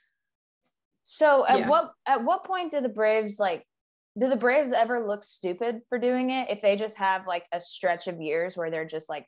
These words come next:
Speaker 1: flopping and flopping and flopping, like, do they, it, is it then a bad business decision? But still, even those, I mean, I feel like even, even if they went on a stretch of just losing,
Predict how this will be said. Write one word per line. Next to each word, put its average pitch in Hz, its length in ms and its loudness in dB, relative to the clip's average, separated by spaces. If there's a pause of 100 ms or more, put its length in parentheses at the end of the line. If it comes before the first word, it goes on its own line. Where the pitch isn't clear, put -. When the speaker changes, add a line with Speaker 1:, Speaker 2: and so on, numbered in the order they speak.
(120)
Speaker 1:
flopping 160 500 -6
and 147 120 -16
flopping 147 400 -8
and 143 120 -20
flopping, 185 440 -8
like, 156 240 -10
do 170 120 -6
they, 160 640 0 (260)
it, 202 140 -4 (200)
is 220 180 6
it 196 180 2
then 196 280 2
a 170 280 -2
bad 196 440 -2 (880)
business 311 400 -2
decision? 320 520 -4
But 277 140 -2
still, - 320 2
even 349 260 2
those, 330 240 -2 (260)
I 294 60 0
mean, 320 140 2
I 294 80 -2
feel 330 140 -2
like 339 160 -2
even, 269 360 -4 (1300)
even 359 220 2
if 392 120 -4
they 311 120 0
went 262 180 0
on 247 100 0
a 214 60 -6
stretch 220 300 -4
of 190 120 -6
just 185 200 -8
losing, 165 400 -4